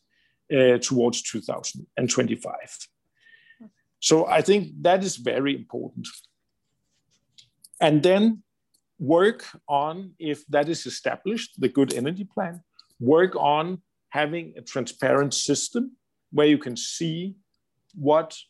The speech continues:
do I need as an investor to actually achieve a contract?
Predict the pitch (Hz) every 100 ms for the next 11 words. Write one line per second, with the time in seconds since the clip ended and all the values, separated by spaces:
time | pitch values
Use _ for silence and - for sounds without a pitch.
0 | _ 165 151 139 160 165 139 147 233 -
1 | - - 156 151 151 123 131 135 - 208
2 | - _ _ _ - 170 143 - 185 170
3 | 160 147 _ _ _ 160 - - 127 135
4 | - 220 - - _